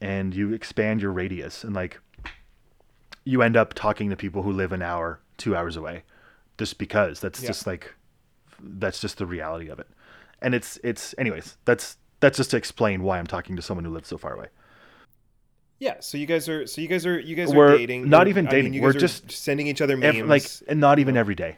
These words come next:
Speaker 1: It's, like, a couple times
Speaker 2: Yeah.
Speaker 1: a week. Send a meme here or there, have a text here or there, whatever. Super not, um, serious. It's just, again, lit-, literally pen pals. Um,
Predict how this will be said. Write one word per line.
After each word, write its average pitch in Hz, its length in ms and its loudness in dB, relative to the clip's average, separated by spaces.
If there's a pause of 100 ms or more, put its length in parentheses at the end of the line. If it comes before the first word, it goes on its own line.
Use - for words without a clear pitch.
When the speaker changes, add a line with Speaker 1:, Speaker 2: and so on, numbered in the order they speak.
(140)
Speaker 1:
It's, - 200 -4
like, 113 300 2 (120)
a 117 60 -6
couple 120 280 0
times 101 340 0
Speaker 2:
Yeah. 98 40 -2
Speaker 1:
a - 20 -6
week. 92 300 -8 (880)
Send 107 240 2
a 98 40 -2
meme 98 220 -2
here 95 160 -2
or 90 40 -4
there, 92 240 -2
have 104 180 -6
a 98 40 -4
text - 340 -6
here 92 120 -4
or - 20 -6
there, 87 180 -4
whatever. 87 340 -4 (380)
Super 101 680 -2 (240)
not, 92 400 -6 (600)
um, 82 520 -6
serious. 82 480 -10
It's 98 120 -12
just, - 260 -10
again, 123 480 -2
lit-, 107 260 2
literally 113 340 2
pen 92 260 -6
pals. - 300 -12 (800)
Um, 95 460 -2